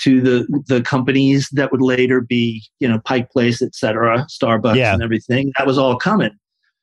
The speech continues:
Speaker 1: But these places were so cool because they were so uniquely Northwestern, and the clientele was kinda rocking. So it'd be like a young community having these cool coffee drinks, and then there'd be other young people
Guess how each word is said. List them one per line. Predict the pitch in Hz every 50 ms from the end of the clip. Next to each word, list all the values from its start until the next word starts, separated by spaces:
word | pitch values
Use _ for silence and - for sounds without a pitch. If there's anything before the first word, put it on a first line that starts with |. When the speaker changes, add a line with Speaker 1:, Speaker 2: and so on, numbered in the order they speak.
| _ _ _ _ _ - - _
Speaker 1:
But | - 139 135 131 131 131 - 113
these | 123 151 147 143 - -
places | - - 170 269 294 - - 120 131
were | 139 123
so | 120 - 147 139
cool | 131 - - 214 262 233 190 123
because | 135 120 - - 139 127 120 117 117 - - _
they | - 135 127
were | 131 127
so | 120 - 156
uniquely | 139 135 127 127 131 135 139 - - 143 135 131 131 131 131 - -
Northwestern, | 127 131 127 113 113 - 120 131 135 135 - - - 120 117 113 120 123 120 - _ _ _ _ _ _ _
and | - 135 131
the | -
clientele | - - 143 147 151 160 151 143 - 156 165 160 165 156
was | 139 120
kinda | - - - 190 196
rocking. | 185 135 120 127 - - 320 - - - - 233 - _ _ _ _ _ _ _ _ _ _ _ _ _ _
So | - - - 180 160 151 160
it'd | 160 156 147
be | 165 180 185 180
like | 175 165 160 156 - 156
a | 143 147 143
young | 131 131 160 165 170 185 185 185
community | - - 160 160 165 180 190 196 190 175 135 123 120 127
having | 123 - 139 135 147 156 147
these | 139 135 123 - - -
cool | - 156 156 151 143 123
coffee | - - - 196 226 240 - - 127 117
drinks, | - - 113 107 104 110 123 - - - -
and | 143 151 143
then | 160 160 156 160
there'd | 151 147 151 135
be | 123 139 135
other | 147 151 - 196
young | 139 131 127 120 127 120
people | - 135 120 - 120 123 131 160 170